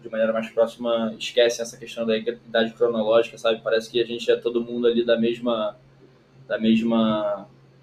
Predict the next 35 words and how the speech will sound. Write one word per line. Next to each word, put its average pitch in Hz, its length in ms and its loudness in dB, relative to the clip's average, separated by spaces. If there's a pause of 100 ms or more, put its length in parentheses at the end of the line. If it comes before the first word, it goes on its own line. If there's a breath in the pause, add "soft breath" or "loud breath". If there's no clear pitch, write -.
(280)
tá 135 100 2
na 143 80 2
mesma 143 240 2
função, 143 400 0
na 135 100 2
mesma 127 220 2
situação. 131 540 2
Obviamente, 120 400 4
a 120 100 -4
gente 113 140 -10
respeita 117 440 0
a 113 40 4
hierarquia. 117 580 2
Existe 113 240 -2
um 113 60 -6
treinador, 113 420 2
existe 113 280 0
um 113 40 0
auxiliar 113 300 0
número 113 320 2
um, 123 180 2
existe 113 240 -8
um 113 40 -4
auxiliar 113 280 -4
número 113 260 0
dois, 117 240 0
existe 110 260 -2
preparador 113 420 -2
físico, 131 460 -8 (400 soft breath)
existe 113 240 -12
o 120 40 -14
coordenador, 117 680 2
existe 113 220 -2
o - 20 -20
supervisor. 117 600 -2